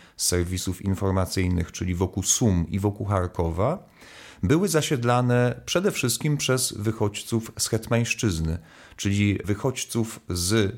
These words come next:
państwa kozackiego, które powstało, no, na fali czy po, jako konsekwencja powstania chmielnickiego. Jest w tym pewien chichot, e, gorzki, e, historii, że Ukraińcy współcześni dzisiaj,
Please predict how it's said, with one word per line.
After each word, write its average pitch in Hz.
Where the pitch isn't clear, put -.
państwa 113
kozackiego, 101
które 139
powstało, 98
no, 110
na 98
fali 87
czy -
po, 87
jako 87
konsekwencja 92
powstania 90
chmielnickiego. 87
Jest 143
w -
tym 123
pewien 110
chichot, -
e, 98
gorzki, 101
e, 98
historii, 101
że 98
Ukraińcy 110
współcześni 98
dzisiaj, 101